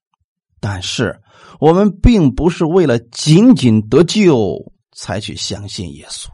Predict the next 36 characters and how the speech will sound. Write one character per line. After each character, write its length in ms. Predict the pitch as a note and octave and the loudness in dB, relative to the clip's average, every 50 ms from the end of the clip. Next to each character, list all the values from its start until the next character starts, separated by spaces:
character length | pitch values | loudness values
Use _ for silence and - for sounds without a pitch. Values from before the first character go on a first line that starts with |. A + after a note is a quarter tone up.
| - _ _ _ _ _ _ _ _ _ _ _ _ _ _ _ _ _ _ _ _ _ _ _ - | -20 _ _ _ _ _ _ _ _ _ _ _ _ _ _ _ _ _ _ _ _ _ _ _ 0
耶 140 | C#3 D#3 D#3 | 2 2 2
稣 140 | E3+ F#3+ | 4 2
希 240 | F#3 - - F#3+ G3+ | 0 0 0 2 2
望 180 | G3+ F#3+ F#3 E3+ | 4 4 6 6
我 100 | D#3 D3 | 4 4
们 380 | D3 D#3 E3+ F3 E3 E3 - _ _ | 4 2 2 0 0 -4 -10 _ _
得 220 | - F3 F#3+ G#3+ A#3 | 2 4 6 6 6
着 260 | - F#3 C#3+ E3 F#3 | 6 6 6 6 4
他 300 | F#3+ - - G#3+ G3 F#3+ | 4 2 0 2 4 4
的 140 | F3 D3 C#3 | 4 2 0
生 340 | - - - G#3+ G#3+ G#3+ G#3+ | -2 -2 0 2 2 4 4
命， 300 | G#3+ G#3 F3 C3+ - - - _ _ _ _ | 4 4 4 2 0 -2 -8 _ _ _ _
并 220 | - D3+ C#3+ B2+ | 0 2 2 2
且 200 | - - C3+ A2+ | 2 2 0 -2
得 440 | G#2 G#2+ - - A2 G#2 A2 B2+ C#3+ | -2 -4 -4 -4 -2 0 2 2 2
得 340 | C3 A#2 G2 D2+ A#1 A1 _ _ _ _ _ _ _ _ _ _ - | 4 4 2 2 -2 -4 _ _ _ _ _ _ _ _ _ _ -6
更 320 | - D#3+ C#3 A2+ G2+ - - | -2 0 0 0 0 -2 -8
丰 460 | - - - - - - A2 G#2 G#2 G#2 | -12 -18 -20 -16 -10 -6 -6 -4 -4 -6
盛。 340 | - - - - E2+ D2+ - _ _ _ _ _ _ _ _ _ _ _ _ _ _ _ _ _ _ _ _ _ _ _ _ _ _ _ _ _ _ _ _ _ _ _ _ _ _ _ _ _ _ _ _ _ _ _ _ - | -8 -8 -10 -10 -12 -14 -16 _ _ _ _ _ _ _ _ _ _ _ _ _ _ _ _ _ _ _ _ _ _ _ _ _ _ _ _ _ _ _ _ _ _ _ _ _ _ _ _ _ _ _ _ _ _ _ _ -4
我 100 | - C3+ | -2 0
们 400 | D#3 E3+ F3+ F#3 F#3+ F3 - _ _ _ | 2 2 0 0 -2 -4 -8 _ _ _
更 180 | - - D3 C3+ | 0 2 2 2
希 220 | - - - E3+ | 0 0 0 2
望 100 | E3 D#3 | 4 4
我 100 | D3+ A#2+ | 4 4
们 140 | A2 B2 C3+ | 4 2 2
的 100 | C3 A#2 A2 | 2 2 0
生 360 | - - - F#3+ F3+ F3 D#3+ | -2 -2 0 0 2 2 0
活 320 | A2 G2+ G#2 G#2 G#2+ - - _ _ | -2 -2 -2 -2 -2 -2 -4 _ _
因 320 | - - C#3 C#3+ C#3+ D3 C3+ | -2 2 2 4 4 4 2
着 160 | A#2+ A2 F#2 | 2 0 0
耶 180 | - A2+ A#2 A2 | 0 0 0 0
稣 240 | - - - G#2+ | -2 -4 -6 -6
而 220 | - - G2 G2+ F#2+ | -4 -4 -4 -6 -6
改 220 | G2+ G2 - - | -8 -12 -14 -14
变， 200 | - G2+ G#2 - | -14 -16 -16 -16